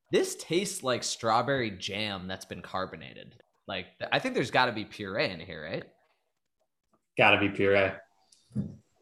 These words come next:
Speaker 2: We'll take a look at the ingredients when we move on to the Bucha Barometer.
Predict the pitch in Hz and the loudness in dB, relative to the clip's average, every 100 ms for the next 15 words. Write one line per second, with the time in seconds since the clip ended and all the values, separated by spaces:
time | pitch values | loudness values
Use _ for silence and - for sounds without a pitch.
0 | _ _ _ 165 165 214 185 180 175 151 | _ _ _ 4 8 6 8 8 10 8
1 | 143 113 - 120 113 107 101 - - 113 | 8 6 6 8 8 6 2 -4 -2 2
2 | 113 113 113 110 107 104 104 107 101 98 | 4 4 4 4 8 8 6 2 -2 2
3 | 127 117 - 131 123 - 156 131 98 95 | 4 6 8 6 6 4 6 6 4 0
4 | - | -8